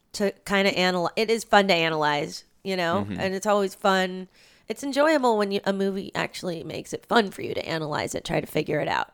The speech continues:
Speaker 2: Mm-hmm.
Speaker 1: 'Cause I think it gives you enough information to, like, make sense of it in s-, in your way, you know,
Speaker 2: Mm-hmm.
Speaker 1: in, in a way, or have some kind of standpoint on it.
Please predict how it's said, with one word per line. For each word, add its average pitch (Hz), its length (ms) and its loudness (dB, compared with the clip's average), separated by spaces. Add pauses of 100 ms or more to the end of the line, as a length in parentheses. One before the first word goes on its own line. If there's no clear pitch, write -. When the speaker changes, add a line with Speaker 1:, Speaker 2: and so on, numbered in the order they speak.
(100)
Speaker 2:
Mm-hmm. 95 180 -8 (200)
Speaker 1:
'Cause 226 140 -4
I 220 100 4
think 254 240 -4
it - 220 -6
gives 190 260 -2
you 202 160 2
enough 175 300 -2
information 185 800 -6
to, 196 180 -2
like, 165 300 0 (420)
make 180 380 0
sense 190 320 4
of 202 140 4
it 214 220 8 (120)
in 196 80 0
s-, - 280 -6
in 196 140 -2
your 180 160 2
way, 185 460 4 (100)
you 208 100 0
know, 196 120 4
Speaker 2:
Mm-hmm. 190 80 4
Speaker 1:
in, 185 180 -2
in 185 140 0
a 185 60 4
way, 170 200 6
or 147 180 0
have 190 280 2
some 170 200 -4
kind 156 220 -4
of 120 160 -4
standpoint 120 520 -2
on 58 120 -12
it. - 160 -16